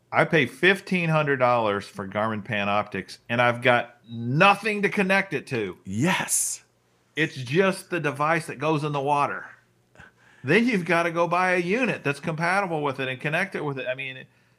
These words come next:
Speaker 1: it's, uh, it's a ton of money.
Speaker 2: Yeah, uh, yeah. It, it, it's, it's a little detail in the grand scheme of things, and it's just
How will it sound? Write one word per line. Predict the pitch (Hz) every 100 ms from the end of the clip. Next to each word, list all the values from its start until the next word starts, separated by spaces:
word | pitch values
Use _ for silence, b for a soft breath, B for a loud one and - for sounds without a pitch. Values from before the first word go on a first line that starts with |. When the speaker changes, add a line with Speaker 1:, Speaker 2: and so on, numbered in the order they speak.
| _
Speaker 1:
it's, | 139 160 87 143 147 -
uh, | 131 139 135 120 113 110 107 _ _ _ _ _ _ _ _
it's | 131 -
a | 101 98 -
ton | - - 143 107 92
of | 90
money. | 92 92 87 78 - _ _ _ _ _
Speaker 2:
Yeah, | 107 - 87
uh, |
yeah. | 85 90 80 76
It, | 95 95 110 -
it, | 73 78 - 76 B B B B _
it's, | 170 165 - - _ _
it's | 160 170 170
a |
little | 139 147 175 196 185
detail | 165 170 156 - 156 143 143
in | 131
the | 120
grand | 110 120 120 113
scheme | - 123 120
of | 110
things, | 113 110 104
and | 101 98
it's | -
just | - 107 95 -